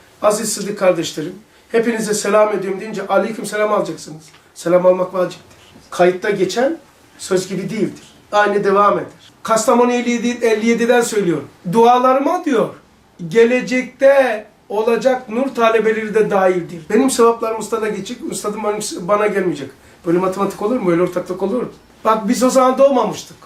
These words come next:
Ustad şey yaptığı zaman. Bak elli yedide diyor. "O havalidekilere ve gelecekteki nur, nur şakirti olacak kişi, ço-, şeylere de, e, s-, dua ediyorum."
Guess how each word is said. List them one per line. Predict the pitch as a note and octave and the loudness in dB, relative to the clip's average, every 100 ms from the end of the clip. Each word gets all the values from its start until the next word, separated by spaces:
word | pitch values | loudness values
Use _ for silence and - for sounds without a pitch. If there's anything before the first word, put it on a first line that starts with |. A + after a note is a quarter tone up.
| - | -20
Ustad | - - D#3+ - | -14 -10 -10 -10
şey | - D#3+ | -12 -10
yaptığı | D3 - | -10 -12
zaman. | D3+ F#3 C4 - _ _ - - | -12 -12 -12 -20 _ _ -20 -4
Bak | F#3+ - | -2 0
elli | G3+ G3+ | 0 0
yedide | A3 A#3 A#3 | 0 0 0
diyor. | F3+ D3 - - - - _ - - - | -2 -4 -6 -18 -20 -20 _ -20 -12 2
"O | A3+ | 4
havalidekilere | B3+ C#4 C4+ C4+ C4 B3+ B3 B3+ C4 D4 D#4+ D#4+ F3 F#3+ | 6 6 6 4 2 -4 -6 0 2 2 0 -4 -6 -4
ve | |
gelecekteki | A3 D#3+ A3 A3+ F#3 A3 - A3+ A#3 A3 | -2 0 0 0 -2 -6 -6 -6 -4 -2
nur, | G3+ A3+ G#3+ - - | 0 -2 -4 -10 -6
nur | F#3 G3+ C4 | -2 0 2
şakirti | A#3+ G#3+ G3+ G3 - | 2 2 2 -2 -2
olacak | G#3 F#3+ F#3 F#3+ F3 - _ _ - | 0 0 2 2 0 -6 _ _ -14
kişi, | - E3 - | -10 -8 -8
ço-, | - F3+ E3+ | -4 -4 -2
şeylere | - F3 F3+ F#3 E3+ | -2 2 4 4 2
de, | F#3 A3+ C#4 - - _ _ _ _ - | 2 2 2 -2 -16 _ _ _ _ -4
e, | F3+ F3+ F3+ | -2 -2 -6
s-, | - - A3+ - - E3+ | -10 -10 -12 -14 -14 -2
dua | G3+ A#3 A#3 | 2 4 2
ediyorum." | F#3 D#3 B2 | 0 -6 -10